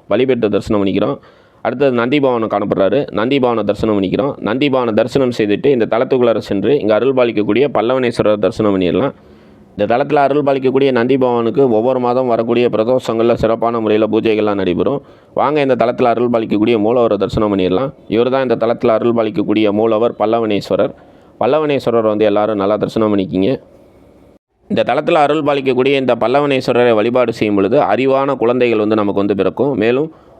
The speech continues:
பொருட்களின் மீது ஏற்படக்கூடிய ஆசை வந்து குறையும். இந்த தலத்துல அருள் பாலிக்கக்கூடிய மூலவர் பல்லவனேஸ்வரரை நம்ம நல்லா தரிசனம் பண்ணியாச்சு.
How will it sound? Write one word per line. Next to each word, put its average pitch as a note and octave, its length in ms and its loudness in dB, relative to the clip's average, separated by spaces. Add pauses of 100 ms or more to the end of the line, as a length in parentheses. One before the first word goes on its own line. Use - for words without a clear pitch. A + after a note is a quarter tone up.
(140)
பொருட்களின் D3 480 0
மீது C3 220 2
ஏற்படக்கூடிய A#2 560 0
ஆசை B2 360 0
வந்து A2 200 0
குறையும். F#2+ 420 0 (800)
இந்த A#2 220 0
தலத்துல C#3+ 160 0
அருள் C#3+ 280 2
பாலிக்கக்கூடிய C3+ 540 0
மூலவர் C3 380 0
பல்லவனேஸ்வரரை A#2 760 0
நம்ம G2+ 160 0
நல்லா G2 200 0
தரிசனம் G#2+ 400 -2
பண்ணியாச்சு. A#2+ 480 -2